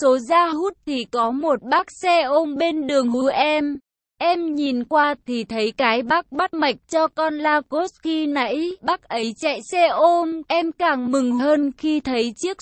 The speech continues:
sáu mươi bảy của em đậu kế chiếc Dream của bác, em mừng lắm mấy bác ạ.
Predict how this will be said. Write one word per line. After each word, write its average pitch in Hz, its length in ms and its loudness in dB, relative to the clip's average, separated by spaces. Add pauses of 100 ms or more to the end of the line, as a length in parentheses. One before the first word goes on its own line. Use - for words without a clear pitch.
(100)
sáu 240 160 2
mươi 302 240 -4
bảy 226 440 -4
của 233 220 2 (100)
em 277 300 -4
đậu 254 280 2
kế 269 280 4
chiếc 370 200 -4 (100)
Dream 294 360 -6
của 233 300 -2
bác, 320 260 0
em 311 320 0
mừng 247 260 -2
lắm 233 380 -2
mấy 262 200 0
bác 330 300 -2
ạ. 247 180 0